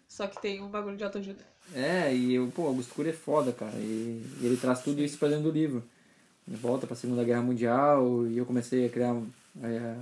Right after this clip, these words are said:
Speaker 2: vontade sobre história, né, da Segunda Guerra.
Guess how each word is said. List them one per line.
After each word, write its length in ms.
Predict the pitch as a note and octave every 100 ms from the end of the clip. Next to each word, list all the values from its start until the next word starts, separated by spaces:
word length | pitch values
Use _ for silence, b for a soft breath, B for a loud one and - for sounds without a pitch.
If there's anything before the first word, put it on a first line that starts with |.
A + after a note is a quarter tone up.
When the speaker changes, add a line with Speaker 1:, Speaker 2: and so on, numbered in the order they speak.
| B2
Speaker 2:
vontade 500 | A#2 A2+ A#2 A#2+ A#2+
sobre 260 | - B2 A#2+
história, 420 | - A#2+ C#3+ C#3
né, 200 | B2+ A#2+ -
da 160 | B2
Segunda 340 | A#2+ B2 B2+ B2
Guerra. 300 | A#2+ B2